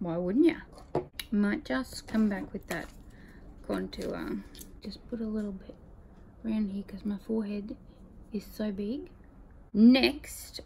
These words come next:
we have, it's cost me ten dollars. It's got every shade.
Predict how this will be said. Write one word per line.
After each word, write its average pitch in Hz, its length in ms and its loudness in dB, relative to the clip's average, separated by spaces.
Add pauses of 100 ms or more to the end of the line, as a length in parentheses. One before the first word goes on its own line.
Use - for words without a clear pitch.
(140)
we 214 200 4
have, 240 760 4 (1000)
it's - 80 -18
cost 294 240 2
me 349 120 12
ten 220 340 6
dollars. - 260 -2 (920)
It's - 100 -18
got - 280 -2 (1600)
every 311 340 0
shade. 330 840 6